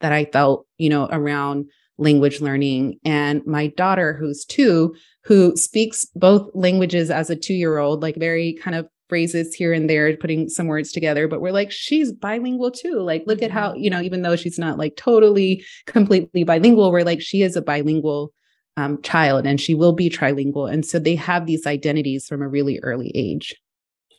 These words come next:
Speaker 2: How do you bring your Mexican culture into the home?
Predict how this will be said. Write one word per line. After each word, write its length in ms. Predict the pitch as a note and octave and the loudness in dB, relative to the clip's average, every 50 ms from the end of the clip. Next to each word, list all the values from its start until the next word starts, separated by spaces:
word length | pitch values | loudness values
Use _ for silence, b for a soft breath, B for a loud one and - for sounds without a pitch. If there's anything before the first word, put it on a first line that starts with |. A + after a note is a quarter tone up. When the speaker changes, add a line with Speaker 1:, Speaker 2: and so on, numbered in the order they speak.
| _ _ _ _ _ _ | _ _ _ _ _ _
Speaker 2:
How 160 | - - A#3 A#3+ | -10 -8 -8 -8
do 80 | C#4+ | -8
you 140 | D4 E4 D4 | -10 -12 -10
bring 380 | - G#3+ G#3+ G3+ F#3+ F#3 F3+ - F3 | -4 -2 0 0 0 -2 -4 -8 -8
your 240 | F3 E3+ E3+ E3 E3 | -4 -2 -2 -2 -2
Mexican 600 | D#3+ E3 D#3+ - - - F3 - - F3 D#3 D3 | -2 -4 -4 -6 -8 -14 -14 0 2 2 2 2
culture 640 | - - - D3 D3 D3 - - D#3 D3 C#3+ C#3 - _ - | 0 -4 -4 -4 -4 -4 -4 -2 -2 -2 -2 -2 -6 _ -2
into 320 | - D#3 C#3+ C#3+ - - D3 | 0 0 2 2 0 -4 -4
the 140 | D3+ D3 | -4 -4
home? 500 | D3 C3+ D3+ C3+ - - - - D3 D3 | -4 -4 -6 -6 -6 -6 -8 -8 -10 -10